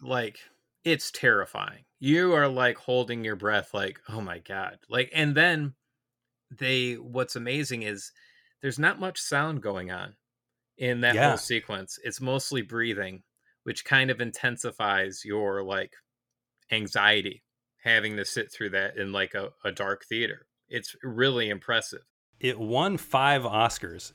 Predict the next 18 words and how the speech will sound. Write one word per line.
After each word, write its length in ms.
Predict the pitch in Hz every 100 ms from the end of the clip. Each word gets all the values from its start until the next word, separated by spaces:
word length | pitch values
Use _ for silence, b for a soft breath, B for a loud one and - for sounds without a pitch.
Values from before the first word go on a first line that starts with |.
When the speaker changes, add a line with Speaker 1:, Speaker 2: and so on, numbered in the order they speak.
| -
Speaker 2:
It 160 | 110
won 240 | 107 110 110
Speaker 1:
That's 100 | 107
a 60 |
Speaker 2:
Best 280 | 107 113 131
Speaker 1:
lot. 80 | 98
Speaker 2:
Director. 640 | 123 120 - 120 120 117 -
Yeah. 400 | 110 120 151 98 - B B
So 220 | - 120
Best 260 | 104 135 143
Picture, 360 | 156 147 151 135
Director, 440 | 113 123 123 117
Actor, 360 | 107 117 120 113
Actress, 480 | 107 117 - 120 -
and 280 | 123 123 127
Adapted 480 | 107 101 104 107 98
Screenplay. 800 | 90 - 104 101 - 98 90 92 B B B B B _ _
And 240 | - 120